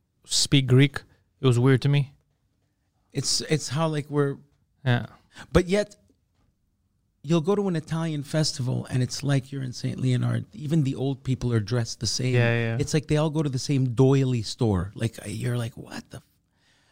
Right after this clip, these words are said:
Speaker 1: I like, I like, I like, uh, there's Astoria for some reason. I don't know. I, I liked it.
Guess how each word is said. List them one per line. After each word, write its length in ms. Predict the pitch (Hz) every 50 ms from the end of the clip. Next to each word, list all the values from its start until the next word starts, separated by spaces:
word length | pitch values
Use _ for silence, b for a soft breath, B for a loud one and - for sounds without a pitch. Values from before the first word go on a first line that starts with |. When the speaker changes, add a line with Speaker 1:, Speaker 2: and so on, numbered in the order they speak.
| _ _ _ _ - - 123
Speaker 1:
I 60 | 120
like, 140 | 135 135 135
I 40 | 180
like, 180 | 262 302 -
I 60 | 285 269
like, 220 | 294 311 - -
uh, 240 | 240 214 202 196 185
there's 400 | 170 170 170 151 - 143 143 -
Astoria 600 | - - 131 123 - - - 226 262 302 302 240
for 100 | - -
some 160 | 147 - 220
reason. 180 | 233 247 226 202 202
I 20 |
don't 80 | 202 214
know. 80 | 214
I, 120 | 170 120 98
I 20 | 127
liked 260 | 139 175 185 - -
it. 160 | 107 -